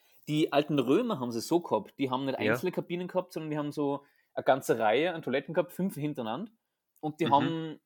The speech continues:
Speaker 1: Kammer auch gehabt dazwischen und die sind halt scheißen gewesen und haben halt gequatscht währenddessen, haben teilweise auch irgendwelche politische Sachen besprochen. Und bei denen war's halt
Speaker 2: Ach
Speaker 1: voll normal,
Speaker 2: so.
Speaker 1: dass man beim Kacken redet miteinander.
Speaker 2: Mhm.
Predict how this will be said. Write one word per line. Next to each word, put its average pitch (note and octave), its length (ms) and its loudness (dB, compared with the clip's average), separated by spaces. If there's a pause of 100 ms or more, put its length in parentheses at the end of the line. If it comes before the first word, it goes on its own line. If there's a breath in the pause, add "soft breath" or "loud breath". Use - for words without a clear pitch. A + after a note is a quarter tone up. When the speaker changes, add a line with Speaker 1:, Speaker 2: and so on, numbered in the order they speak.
(100)
Speaker 1:
Kammer G#3 240 2
auch G#3+ 100 6
gehabt E3 200 -2
dazwischen - 360 -8
und A2+ 100 -8
die C#3 60 -4
sind C#3 100 -6
halt C3+ 120 -4
scheißen A#2+ 320 -2
gewesen E3+ 380 -4 (320)
und D#3 180 -4
haben D3+ 120 2
halt E3 140 -2
gequatscht - 340 0
währenddessen, A2+ 500 -4
haben B2 120 -6
teilweise C3+ 320 0
auch C#3 40 2
irgendwelche C#3 260 -6
politische D3+ 380 -4
Sachen A2 260 -2
besprochen. G#2 500 -12 (640)
Und A#2+ 80 -18
bei C3 100 2
denen D#3 300 -2
war's D#3+ 140 2
halt D3+ 120 -4
Speaker 2:
Ach - 40 -12
Speaker 1:
voll - 140 2
normal, D#3 280 2
Speaker 2:
so. C#3 60 2
Speaker 1:
dass C#3 180 -2
man D#3 160 -4
beim A#2 180 -6
Kacken - 340 -8
redet D3 240 -6
miteinander. G2+ 440 -14 (680)
Speaker 2:
Mhm. A#2 320 -6